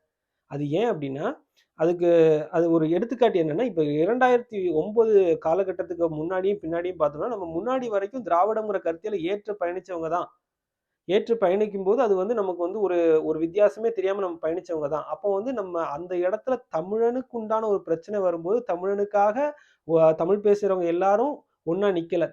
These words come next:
தமிழர்களா தங்களை கருதி கொள்பவர்களும், ஆ, ஆ, திராவிடர்கள் என்று த-, தங்களை சொல்லிக் கொள்பவர்களும்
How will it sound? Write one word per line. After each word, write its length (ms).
தமிழர்களா 440
தங்களை 280
கருதி 380
கொள்பவர்களும், 600
ஆ, 220
ஆ, 400
திராவிடர்கள் 560
என்று 220
த-, 260
தங்களை 320
சொல்லிக் 360
கொள்பவர்களும் 500